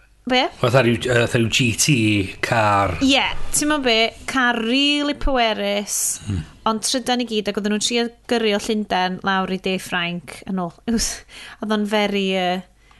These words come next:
Speaker 1: rah, rah, rah, sbiwch arno ni, mewn yn roadster ni. Ond oedd o'n grêt, 'cos oedden nhw jyst fel, i gyd o ti'n neud ydi,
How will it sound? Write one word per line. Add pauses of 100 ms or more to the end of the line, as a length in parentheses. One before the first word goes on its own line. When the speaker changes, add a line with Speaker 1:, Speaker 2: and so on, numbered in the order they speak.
(160)
Speaker 1:
rah,
rah,
rah,
sbiwch
arno
ni,
mewn
yn
roadster
ni. (640)
Ond (280)
oedd
o'n (100)
grêt,
'cos
oedden
nhw
jyst
fel,
i
gyd
o
ti'n
neud
ydi,